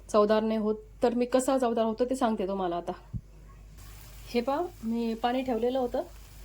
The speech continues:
जवळपास, अ, दीड तांब्या पाणी ठेवलेलं होतं मी.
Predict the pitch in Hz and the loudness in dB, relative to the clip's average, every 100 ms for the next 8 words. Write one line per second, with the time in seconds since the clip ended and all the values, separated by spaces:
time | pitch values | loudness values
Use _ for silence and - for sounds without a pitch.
0 | - - - 220 220 233 233 233 226 233 | -16 -16 -12 -4 0 0 0 -2 -2 -2
1 | 220 220 220 247 233 - - - - - | 0 0 0 -2 -4 -10 -14 -14 -16 -18
2 | - - - - - - 233 226 233 247 | -18 -18 -16 -18 -18 -2 0 2 0 -2
3 | 262 254 220 233 262 220 233 | 0 0 2 2 0 0 -2